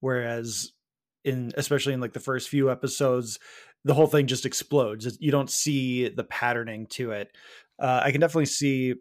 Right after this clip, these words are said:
going back, at least for the first few episodes of season one, because again, you, you just kind of, uh, there's a prediction that I had where I was like, "Is this gonna be a time loop situation where something happens?" 'Cause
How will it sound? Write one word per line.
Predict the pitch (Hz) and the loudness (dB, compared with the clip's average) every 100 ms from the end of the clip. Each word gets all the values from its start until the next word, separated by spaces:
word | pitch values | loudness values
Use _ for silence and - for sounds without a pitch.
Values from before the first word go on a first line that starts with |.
| _ _ _ _ _ _ _ | _ _ _ _ _ _ _
going | 135 139 131 | 2 2 2
back, | 120 117 131 | 2 2 0
at | 117 | -2
least | 123 - | -6 -6
for | 135 | -6
the | 117 | -6
first | 131 117 - | -6 -6 -4
few | 131 | -2
episodes | 120 - - 131 113 | -2 -4 -2 -2 -2
of | 110 | -6
season | - 120 113 101 | -6 -4 -6 -6
one, | 104 101 123 147 - _ _ - | -6 -6 -6 -8 -10 _ _ -4
because | 131 120 | -2 0
again, | 127 123 | 0 -2
you, | 120 120 - | -4 -8 -8
you | 123 | -6
just | 123 - | -6 -2
kind | 135 123 | -2 -2
of, | 113 104 - _ _ _ _ | -4 -10 -20 _ _ _ _
uh, | 143 | 2
there's | 147 160 | 6 6
a | 156 | 6
prediction | - 170 185 180 | 6 6 6 6
that | 147 | 6
I | 135 | 6
had | 135 127 | 6 4
where | 120 | 2
I | 123 | 0
was | |
like, | 127 127 | 0 2
"Is | 135 | 4
this | 180 | 6
gonna | 202 | 6
be | 175 | 4
a | 139 | 2
time | - - 123 131 | 0 -4 -2 2
loop | 175 196 | 2 2
situation | - 202 202 - 208 214 220 254 262 214 | 2 0 0 0 2 2 0 -2 0 2
where | 131 123 120 117 - - - | 2 2 -2 -8 -18 -20 -20
something | - - 143 139 | -6 0 2 2
happens?" | 143 151 185 190 - | 4 4 4 0 0
'Cause | 135 110 104 - | 0 0 -6 -8